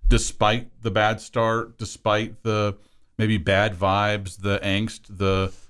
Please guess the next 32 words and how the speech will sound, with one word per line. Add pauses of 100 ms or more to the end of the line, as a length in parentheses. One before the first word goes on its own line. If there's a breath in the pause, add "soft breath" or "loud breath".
(300)
the
disappointment,
all
that
stuff,
I
think
that's
a
positive.
That's
a
big
silver
lining. (1120)
And
I,
I
think,
too,
it's, (1080)
um, (140)
I
think
it's
a
credit
to (800)
the,
the
offensive
staff,